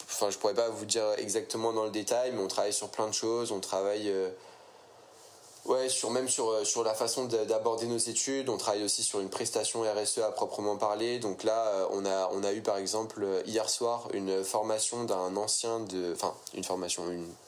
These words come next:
mini-conférence, euh, d'un ancien de T B S qui a créé une, une boîte de, de conseils en marketing, euh, du coup, responsable, R S E, éco-responsable. Et, euh, et du coup, bah, on essaye vraiment de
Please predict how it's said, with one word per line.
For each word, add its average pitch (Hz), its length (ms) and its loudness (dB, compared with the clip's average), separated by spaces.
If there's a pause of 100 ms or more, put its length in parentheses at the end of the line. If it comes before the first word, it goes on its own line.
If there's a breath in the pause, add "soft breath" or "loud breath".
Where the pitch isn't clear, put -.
(120)
mini-conférence, 110 840 -2 (440 loud breath)
euh, 98 100 4
d'un 101 200 0
ancien 113 260 0
de 117 60 -6
T 123 120 0
B 110 80 -2
S 120 340 0
qui - 180 -2
a 92 300 2
créé 107 280 -2
une, 95 420 0
une 95 260 -2
boîte 98 460 -2
de, 90 500 -4 (840 loud breath)
de 104 100 0
conseils 120 600 0
en 95 220 2
marketing, 107 760 0
euh, 95 440 2
du 92 140 -8
coup, 113 240 -2
responsable, 101 840 0
R 95 220 0
S 95 220 -2
E, 104 80 -2
éco-responsable. 98 720 -2 (560 loud breath)
Et, 110 220 2
euh, 101 680 0 (120)
et 123 100 2
du 117 160 0
coup, 151 200 0
bah, 127 160 4
on 110 100 0
essaye 113 260 0
vraiment 117 400 2
de 104 560 0